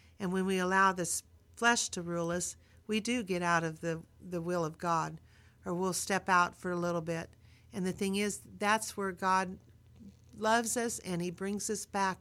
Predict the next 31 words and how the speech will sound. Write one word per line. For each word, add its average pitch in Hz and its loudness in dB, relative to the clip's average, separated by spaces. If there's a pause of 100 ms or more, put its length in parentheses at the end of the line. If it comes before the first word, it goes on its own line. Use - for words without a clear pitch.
with 165 -6
even, 180 -6 (380)
you 202 -4
know, 180 -2
a 180 -2
love. 175 -2 (600)
Kinda 240 0
like 220 2
the - -8
prodigal 208 2
son, 185 0
you 170 -4
know, 180 -2 (420)
he 190 -4 (160)
took, 240 0
he 196 -8
took - -4
his - 0
inheritance, 220 0 (360)
he 180 -4
took 226 -2
it, 226 -4
and 180 -6
he 170 -2
went 196 -6
and 175 -4
he 165 -2
squandered 214 -2
it 202 -2
all 196 4
off. 190 2